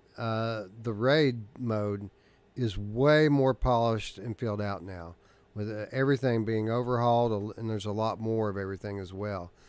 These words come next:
So, yeah, I agree with you. It, I think it's about time that we get back into this one and, uh, tell people just exactly what they can expect. But I can tell you one thing, um, G T's raving about it,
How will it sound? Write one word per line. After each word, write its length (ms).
So, 140
yeah, 300
I 180
agree 240
with 220
you. 140
It, 220
I 120
think 200
it's 120
about 240
time 200
that 80
we 140
get 160
back 220
into 180
this 240
one 240
and, 240
uh, 280
tell 200
people 600
just 260
exactly 480
what 220
they 140
can 160
expect. 540
But 80
I 80
can 140
tell 260
you 200
one 380
thing, 380
um, 460
G 180
T's 360
raving 340
about 240
it, 200